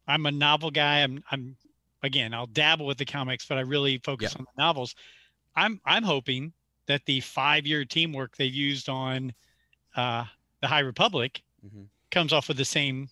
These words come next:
Speaker 1: thing, because they have, they've been working hand in hand together, making sure the storylines match up, making sure the characters follow,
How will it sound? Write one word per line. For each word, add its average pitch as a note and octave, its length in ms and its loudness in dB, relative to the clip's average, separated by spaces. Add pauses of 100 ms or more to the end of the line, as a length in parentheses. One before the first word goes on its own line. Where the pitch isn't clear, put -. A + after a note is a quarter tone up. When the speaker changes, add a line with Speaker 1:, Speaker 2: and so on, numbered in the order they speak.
Speaker 1:
thing, D3 400 0
because D3 280 2
they F3 100 4
have, F#3 240 4
they've C#3+ 160 0
been D#3+ 140 0
working D3+ 300 0
hand C3+ 280 2
in D#3+ 100 -2
hand D3 440 0 (440)
together, B2+ 560 2
making C3+ 240 -2
sure D3+ 140 -2
the C#3+ 80 -2
storylines C3+ 680 0
match B2 280 -2
up, A2+ 160 -2
making C3 160 -4
sure - 160 -2
the D3+ 100 -4
characters D#3+ 480 -2
follow, D3+ 460 2